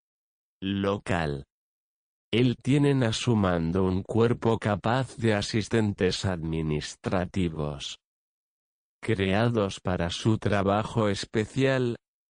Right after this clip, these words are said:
quienes no son revelados a los mortales evolucionarios.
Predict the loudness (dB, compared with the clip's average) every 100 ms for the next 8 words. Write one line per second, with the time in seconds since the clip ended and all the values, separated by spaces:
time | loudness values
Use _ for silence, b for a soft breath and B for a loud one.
0 | _ -2 2 4 4 2 0 2 2 2
1 | 2 2 2 2 2 2 2 0 2 0
2 | 0 0 0 0 -2 -2 -2 -2 -2 -2
3 | -4 -4 -4 0 0 0 -2 -4 -4 0
4 | -2 -2 -4 -6 -8 -10 -14